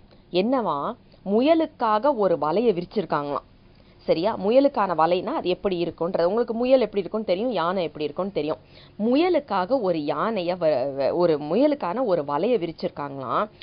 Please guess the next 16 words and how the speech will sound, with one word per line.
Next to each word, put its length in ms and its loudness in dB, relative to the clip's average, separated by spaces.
அதுல 540 2
யானையே 880 2
படும், 520 0
யானையே 560 2
அதுல 420 -2
சிக்கிரும் 680 -4
அப்படின்னு 440 -6
பொய்ச்சமய 480 -6
பிரச்சாரங்கள் 680 -6
செய்துட்டு 320 -6
இருக்கிறாங்க. 540 -2
"அங்க 320 -2
மயங்கி 480 -6
நின்னுடாத" 840 -2
அப்படின்னு 320 -2
சொல்லிட்டு 680 -4